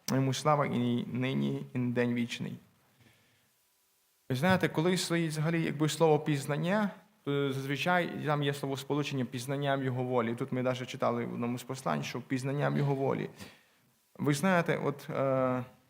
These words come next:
ми дуже часто, знаєте, чуємо, е, таке вираження взагалі, да? Особливо,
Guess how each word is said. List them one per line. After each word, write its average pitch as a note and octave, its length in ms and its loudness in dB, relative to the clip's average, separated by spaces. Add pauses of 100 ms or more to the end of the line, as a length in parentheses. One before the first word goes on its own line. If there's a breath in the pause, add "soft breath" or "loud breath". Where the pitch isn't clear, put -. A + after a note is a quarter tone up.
(2500)
ми F#3 120 4
дуже F3+ 240 2
часто, F#3+ 360 -2
знаєте, D#3 320 0
чуємо, D3 400 -2
е, A#2+ 440 -2
таке D3 200 -6
вираження B2 420 -2
взагалі, B2 380 -6
да? C3 200 -2
Особливо, B2+ 600 -4